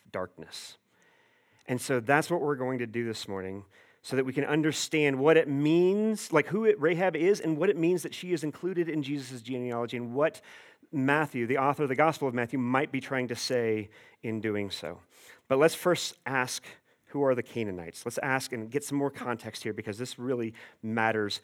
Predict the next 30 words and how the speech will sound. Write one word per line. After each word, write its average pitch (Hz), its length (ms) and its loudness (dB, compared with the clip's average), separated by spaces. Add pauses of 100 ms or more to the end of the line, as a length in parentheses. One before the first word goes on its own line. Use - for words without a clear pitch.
significantly. 110 920 -6 (720)
In 135 140 0
Genesis 165 440 6
fifteen, 160 720 2
verse 131 300 -2
sixteen, 135 640 -4 (300)
um, 127 340 4 (720)
God 151 360 6
tells 180 400 2
Abraham, 135 500 0
"This 143 160 -2
is 196 120 -4
the 208 100 0
land 147 240 2
I'm 135 100 0
going 127 200 -2
to 147 100 -10
give 123 320 0
you. 107 380 -6 (400)
However, 156 760 8
I'm 127 220 4
not 156 200 4
going 156 200 2
to 147 140 -6
yet," 147 220 2
because 135 280 -4
it 117 60 -6
says, 135 220 -2
"And 135 300 0
they," 147 600 4